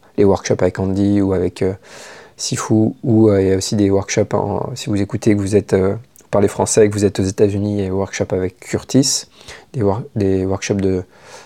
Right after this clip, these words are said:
euh, quatre jours, il me semble. C'est, euh, Curtis, c'est le premier, euh, disciple de Sifu. Tout ça, vous avez ça sur, euh, heavenmanearth point com, qui est le site, euh, officiel. Il y a tout, dans le, l'onglet workshop, il y a tous les workshops.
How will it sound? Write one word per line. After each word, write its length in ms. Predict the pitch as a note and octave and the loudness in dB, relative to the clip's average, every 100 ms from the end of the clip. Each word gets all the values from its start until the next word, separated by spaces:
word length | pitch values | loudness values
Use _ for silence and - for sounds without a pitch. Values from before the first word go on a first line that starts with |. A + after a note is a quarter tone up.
| _ - - | _ -16 -6
euh, 100 | F2+ | -4
quatre 220 | - A2+ | 0 2
jours, 180 | G2+ A#2 | 2 2
il 80 | C3 | 2
me 100 | A2 | 0
semble. 360 | - C#3 C#3+ C3+ - - _ _ | -2 -2 -2 -6 -16 -20 _ _
C'est, 140 | - B2 | -4 -2
euh, 100 | F#2 | 0
Curtis, 280 | G2+ - A2+ | -4 -2 0
c'est 140 | A#2 | 0
le 60 | G#2 | 0
premier, 460 | - A2 A2 G#2+ | 0 2 2 2
euh, 200 | F#2+ F#2 F#2+ G#2 B2+ D#3+ _ _ | 0 -4 -6 -10 -12 -16 _ _
disciple 400 | G2+ - - - - - | -6 -2 -4 -4 -16 -4
de 120 | G#2 | -2
Sifu. 340 | F#2 A2 - C3 C3+ _ _ _ _ _ _ _ _ _ _ _ - - - - - _ - | 0 -2 -2 -4 -4 _ _ _ _ _ _ _ _ _ _ _ -16 -16 -20 -20 -20 _ 0
Tout 140 | D3+ | 4
ça, 400 | C3 D3+ C#3+ D3 | 4 6 6 6
vous 220 | C#3+ A2 A#2+ | 6 4 6
avez 180 | A#2 | 4
ça 160 | A2 B2 | 4 0
sur, 280 | - A2+ G#2 | 2 2 4
euh, 220 | G2 G2+ - | 2 0 2
heavenmanearth 920 | A#2 A#2 A2+ A2 A2 - A2+ A2+ - | 2 4 4 2 0 -2 0 0 -2
point 160 | - G#2 | -4 -4
com, 380 | - G#2 F2 F#2 _ _ - | 0 -2 -2 -10 _ _ -4
qui 100 | G#2+ | -2
est 60 | |
le 100 | F#2+ | -2
site, 240 | F2+ A2 G2 | -4 -4 -2
euh, 200 | F2+ - | 0 -2
officiel. 600 | - - G2+ - A#2 A#2 C3 | -4 -6 -4 2 4 2 2
Il 60 | |
y 40 | G#2+ | -2
a 80 | F2 | -2
tout, 160 | - - - - _ - | -10 -18 -18 -20 _ -20
dans 220 | - G#2+ F2+ | -10 -6 -4
le, 200 | F2+ G2+ | -4 -4
l'onglet 320 | F#2+ F#2+ F#2 | -2 0 2
workshop, 420 | G2+ G2+ - A2+ - | 2 0 -2 -4 -4
il 60 | |
y 40 | A2+ | -6
a 40 | |
tous 100 | - | 0
les 80 | A2 | 2
workshops. 460 | G2+ - C3+ C3+ | 2 -2 -8 -8